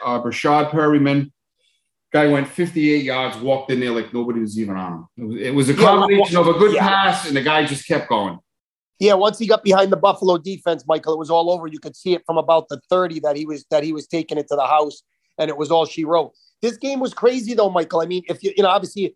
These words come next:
Speaker 2: you're sitting at home taking a week off as a Patriot fan,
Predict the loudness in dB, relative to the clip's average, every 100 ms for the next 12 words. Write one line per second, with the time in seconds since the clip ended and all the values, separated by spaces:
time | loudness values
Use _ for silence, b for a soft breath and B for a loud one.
0 | _ -4 -2 -2 -2 0 2 4 2 -2
1 | _ -4 -4 0 -2 -2 0 2 2 0
2 | -8 -4 -4 -4 -4 -4 -4 -4 -4 -6